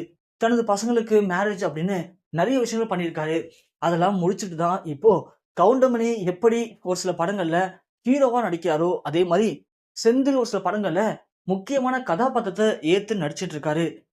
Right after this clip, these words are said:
அப்படி நடிக்கக்கூடிய இந்த படத்துக்காக கடந்த ஒரு பத்து நாட்களா அவரு தொடர்ந்து ஷூட்டிங் ஸ்பாட்டுக்கு போறதும், நடிக்கிறதும், வீட்டுக்கும் வரதுமா இருந்திருக்காரு. அப்படிதான் நடிச்சிட்டு இருக்கும்போது செந்திலுக்கு ஷூட்டிங் ஸ்பாட்லயே திடீர்னு உடல்நலக்குறைவு ஏற்பட்டிருக்கு.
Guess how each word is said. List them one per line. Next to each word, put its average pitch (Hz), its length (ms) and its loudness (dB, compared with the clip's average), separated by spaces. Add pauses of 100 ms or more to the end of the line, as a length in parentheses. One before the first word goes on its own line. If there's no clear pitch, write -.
அப்படி 196 340 -2
நடிக்கக்கூடிய 202 520 -2 (220)
இந்த 170 200 -4
படத்துக்காக 170 540 -2 (500)
கடந்த 240 300 2 (180)
ஒரு 196 260 0
பத்து 190 280 -2
நாட்களா 233 380 2 (120)
அவரு 170 280 0 (100)
தொடர்ந்து 196 420 2 (340)
ஷூட்டிங் 240 360 -4
ஸ்பாட்டுக்கு 180 360 0
போறதும், 180 420 2 (100)
நடிக்கிறதும், 170 640 0 (300)
வீட்டுக்கும் 240 500 0
வரதுமா 175 280 0
இருந்திருக்காரு. 156 480 -2 (500)
அப்படிதான் 240 500 2
நடிச்சிட்டு 214 280 -2
இருக்கும்போது 196 340 -2
செந்திலுக்கு 180 460 -2 (360)
ஷூட்டிங் 262 380 -2
ஸ்பாட்லயே 190 440 -2
திடீர்னு 170 400 2 (120)
உடல்நலக்குறைவு 190 600 0
ஏற்பட்டிருக்கு. 156 540 -2